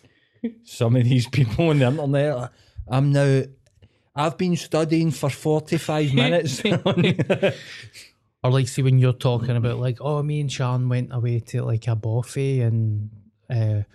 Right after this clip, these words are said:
Speaker 2: Loch Ness for a weekend," and I'd be like, "Well, w-, as someone that has A D H D," like, just totally making it about me
Speaker 1: <laughs>
Speaker 2: all the time.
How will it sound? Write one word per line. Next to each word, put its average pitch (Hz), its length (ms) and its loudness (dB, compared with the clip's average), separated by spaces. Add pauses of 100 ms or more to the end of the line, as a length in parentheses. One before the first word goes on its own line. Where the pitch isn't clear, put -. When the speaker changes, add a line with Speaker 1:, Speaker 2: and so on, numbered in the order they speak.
(200)
Speaker 2:
Loch 120 240 2
Ness 123 340 2
for 127 180 -4
a 123 40 0
weekend," 135 480 0
and 117 100 2
I'd 113 140 0
be 113 100 0
like, 117 220 0
"Well, 123 280 2 (380)
w-, 135 300 0 (100)
as 151 300 2
someone 131 560 4 (100)
that 131 220 4
has 127 500 0 (100)
A 135 120 0
D 131 240 2
H 127 220 -8
D," 123 200 0 (440)
like, 120 120 -2
just 123 160 -2 (100)
totally 127 360 0
making 131 260 0
it 131 140 -2
about 147 240 -2
me 165 160 0
Speaker 1:
<laughs> 160 100 0 (260)
Speaker 2:
all 147 120 0
the 151 100 0
time. 160 320 -2